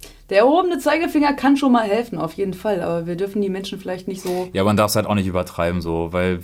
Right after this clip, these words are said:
Speaker 2: wir sind beide kein Stück besser.
Speaker 1: Ja.
Speaker 2: So, also nur, weil wir uns ein kleines bisschen darüber Gedanken jetzt mal irgendwie machen seit gefühlt drei Tagen, dass wir jetzt irgendwie nicht jeden rücksichtslos behandeln wollen würden.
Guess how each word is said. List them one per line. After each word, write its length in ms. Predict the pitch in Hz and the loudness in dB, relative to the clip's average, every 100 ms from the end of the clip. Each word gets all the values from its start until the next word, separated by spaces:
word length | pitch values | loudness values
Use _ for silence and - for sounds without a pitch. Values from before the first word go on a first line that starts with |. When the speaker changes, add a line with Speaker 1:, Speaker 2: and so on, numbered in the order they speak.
| - | -4
Speaker 2:
wir 100 | 95 | -2
sind 160 | 98 | -2
beide 280 | 92 90 98 | 0 0 -2
kein 160 | 95 92 | -2 -4
Stück 220 | - 87 | -4 -8
besser. 380 | 85 85 82 85 - - | -6 -6 -8 -8 -12 -8
Speaker 1:
Ja. 220 | 101 202 208 | -6 -4 -2
Speaker 2:
So, 320 | 90 85 92 | -2 -2 -4
also 280 | 104 95 104 117 | -4 0 0 0
nur, 260 | 117 131 | 2 2
weil 140 | 107 104 | 2 0
wir 100 | 104 | 0
uns 140 | 104 | -2
ein 60 | 104 | -2
kleines 320 | 107 113 110 | 0 0 0
bisschen 260 | 113 107 101 | -2 0 -2
darüber 240 | 92 92 | 0 -2
Gedanken 440 | 90 92 110 117 | -2 -2 -2 -2
jetzt 220 | 95 92 - | -2 -2 -2
mal 140 | 95 | -4
irgendwie 300 | 95 98 95 | -2 -4 0
machen 320 | 90 92 101 | 0 0 -2
seit 320 | 92 90 90 - - - _ _ - - - | 0 0 -2 -6 -12 -14 _ _ -20 -20 -16
gefühlt 380 | - 98 107 104 | -12 -4 -4 -2
drei 100 | 95 | -2
Tagen, 400 | 92 95 95 104 | -2 -2 0 0
dass 200 | 95 95 | 0 -2
wir 60 | 98 | -2
jetzt 160 | 95 101 | -4 -4
irgendwie 300 | 101 92 95 | -4 -2 0
nicht 220 | 101 107 | -2 0
jeden 260 | 101 98 | 0 0
rücksichtslos 600 | 95 98 - 101 - 95 | 0 -2 -2 -4 -4 -6
behandeln 420 | 92 92 95 95 92 | -2 -2 0 -2 -2
wollen 240 | 90 90 | -2 -2
würden. 240 | 92 92 | -2 -4